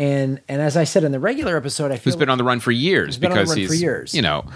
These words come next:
Speaker 2: um, we don't, again, we don't know how old he is. He's been in World War Two, and,
Speaker 1: Mm-hmm.
Speaker 2: you know, he would have some unique perspective on it.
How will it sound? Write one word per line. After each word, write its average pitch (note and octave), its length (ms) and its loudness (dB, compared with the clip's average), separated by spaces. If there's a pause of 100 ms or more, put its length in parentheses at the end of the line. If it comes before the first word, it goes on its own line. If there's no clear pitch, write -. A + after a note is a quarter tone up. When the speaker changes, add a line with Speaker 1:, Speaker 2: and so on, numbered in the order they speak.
(440)
Speaker 2:
um, F#2+ 380 2
we G#2 100 4
don't, F#2+ 260 0
again, G#2 360 0
we G2 80 4
don't G2+ 120 2
know G2 80 -2
how F#2 200 2
old A#2+ 160 2
he E2+ 100 2
is. E2 200 -2
He's - 40 -10
been E2+ 140 -4
in D#2+ 60 -2
World D2+ 200 -4
War D2+ 160 -2
Two, B2 520 4
and, D2 360 0
Speaker 1:
Mm-hmm. - 120 -14
Speaker 2:
you G#2+ 100 -2
know, E2+ 140 -4
he G#2+ 120 2
would G#2+ 140 2
have F#2+ 240 0
some F#2+ 160 -2
unique G2+ 800 -2 (320)
perspective D#2+ 580 -2
on B1 180 -6
it. - 200 -14